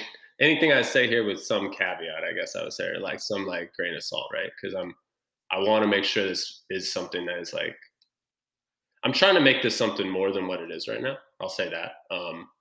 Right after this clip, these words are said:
it's gone through a couple iterations of ideas that I've gone through and talked to different people about. Um, people within the community,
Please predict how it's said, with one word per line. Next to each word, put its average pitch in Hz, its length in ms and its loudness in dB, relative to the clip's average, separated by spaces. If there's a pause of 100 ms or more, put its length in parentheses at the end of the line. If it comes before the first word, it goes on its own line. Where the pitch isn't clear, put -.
(440)
it's 101 380 -2
gone 113 240 2
through 113 160 0
a 101 100 -4
couple 98 300 -2
iterations 95 640 -4
of 95 120 -8
ideas 85 760 -6
that 90 220 -6
I've 87 220 -8 (640)
gone 98 320 -2
through 135 460 2
and 92 420 -4
talked - 300 -2 (180)
to 117 120 -2
different 92 500 -2
people 127 260 -2
about. 170 260 0 (720)
Um, 87 480 -4 (640)
people 110 240 2
within 101 320 2
the 92 80 -2
community, 92 760 -4